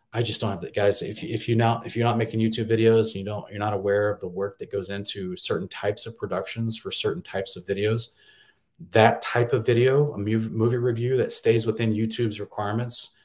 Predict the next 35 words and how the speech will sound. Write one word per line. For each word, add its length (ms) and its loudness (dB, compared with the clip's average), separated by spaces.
for 120 -4
copyright, 640 2
is 220 2
ex-, 320 -4
takes 240 0
a 40 0
lot 240 2
of 60 2
time. 320 -4
That's 180 -8
why 120 2
many 240 2
of 80 4
those 320 -2
channels, 580 -2
if 100 -12
they, 180 -2
if 300 -8
they're 220 2
a 40 -6
huge 380 2
channel 400 2
and 100 -4
they 40 -2
have 180 -4
a 20 -6
lot 220 0
of 100 -2
followers, 560 -2
like 140 -10
hundreds 320 -6
of 80 -6
thousands 320 -2
of 20 -16
followers, 440 -2